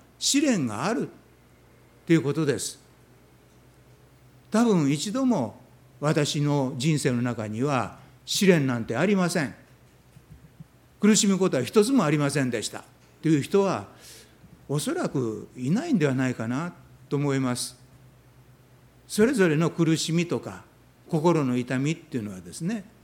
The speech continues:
それは違いがあると思います。でも、「私の今までの人生の中には、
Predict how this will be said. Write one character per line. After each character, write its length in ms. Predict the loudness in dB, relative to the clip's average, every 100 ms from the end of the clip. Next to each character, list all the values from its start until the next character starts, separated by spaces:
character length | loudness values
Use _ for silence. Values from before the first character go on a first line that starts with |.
| -6
そ 140 | 0
れ 80 | 2
は 60 | 2
違 380 | 0 2 4
い 20 | 4
が 320 | 2 -2 -6 -20 _ -20 -20 -20 _
あ 160 | 2 4
る 100 | 4
と 120 | 0
思 180 | -6 -6
い 60 | -10
ま 160 | -14
す。 180 | -18 -20 -20 _ -20 _ _ -20 _ -20 -20 -4
で 100 | 2
も、 160 | 4 4
「私 340 | 2 2 0 0
の 120 | 0
今 200 | 0 0
ま 140 | 0
で 120 | 0
の 140 | -2 0
人 180 | 0 0
生 140 | -2
の 80 | -2
中 240 | -4 -4
に 120 | -2
は、 300 | -2 -2 -2